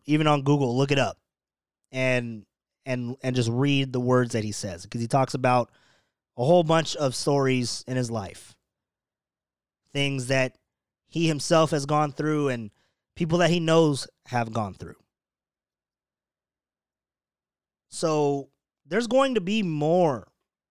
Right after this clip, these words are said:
of Ian Desmond. Hasn't happened yet, but there, there is going to be more of those type of players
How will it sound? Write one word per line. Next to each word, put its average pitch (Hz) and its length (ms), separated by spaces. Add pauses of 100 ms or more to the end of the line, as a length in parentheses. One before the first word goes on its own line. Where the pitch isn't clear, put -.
(560)
of 165 200
Ian 147 260
Desmond. 117 520 (480)
Hasn't 214 300
happened 185 340
yet, 143 240
but 151 100
there, 180 200 (160)
there 196 180
is 226 160
going 196 300
to 175 60
be 175 160
more 127 420 (1500)
of 156 360
those 139 200
type 143 220
of 123 60
players 123 720